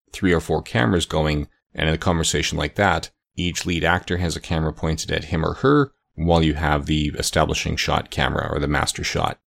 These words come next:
that's pulled back to film everybody. And ideally, they can do the entire scene in one take and get all the shots they need from all the different cameras. Makes it easier for what they call continuity. So you get more consistent lighting,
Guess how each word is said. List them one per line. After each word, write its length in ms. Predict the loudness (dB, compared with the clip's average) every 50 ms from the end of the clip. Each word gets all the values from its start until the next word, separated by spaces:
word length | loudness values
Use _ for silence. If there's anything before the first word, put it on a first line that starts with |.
| _ _ _
that's 180 | -2 -2 -2
pulled 260 | -2 0 0 0 2 2
back 260 | 2 0 0 -2 -4
to 100 | -6 -4
film 260 | -2 0 0 0 2
everybody. 640 | 2 2 2 2 0 0 0 0 -2 -2 -2 -4 -8 _ _ _ _ -2
And 500 | 0 2 2 2 2 0 -2 -4 -10 -10 _ 0
ideally, 540 | 0 0 2 4 4 4 6 6 6 6 6
they 160 | 4 4 2
can 180 | 0 -2 -2 0
do 160 | 0 0 0
the 180 | 0 0 -2
entire 680 | -2 -2 -2 -4 -6 -10 -6 -2 0 2 2 4 2 2
scene 380 | 0 0 0 0 2 2 0
in 160 | 0 -2 -2
one 240 | -2 -2 -2 -4 -4
take 460 | -6 -4 -2 -2 -2 -2 -6 -12 -20 _ _ _ _ _
and 200 | 0 2 2 4
get 140 | 4 4 4
all 160 | 4 2 2
the 80 | 2 0
shots 320 | 0 0 2 0 0 0
they 120 | -2 -2 -2
need 180 | -2 -2 -2
from 120 | -4 -4 -4
all 80 | -4
the 80 | -4 -6
different 280 | -8 -8 -8 -10 -4
cameras. 560 | 0 2 4 4 4 4 2 2 0 -2 -6 -8 _ _ _ _ 4
Makes 320 | 8 8 8 8 6 6
it 160 | 4 4 2 0 _ _ _ _
easier 260 | 4 6 6 6 4
for 120 | 6 6
what 100 | 4 4
they 80 | 4 2
call 160 | 0 0 -2
continuity. 680 | 0 0 0 0 0 2 2 2 2 2 2 0 -2 -2
So 180 | -2 -2 -2 -2
you 60 | -2
get 140 | -2 -2 0
more 160 | 0 0 -2
consistent 560 | -2 -2 -4 -2 -2 -4 -4 -4 -4 -4 -2
lighting, 540 | 2 4 4 6 6 6 6 6 4 4 2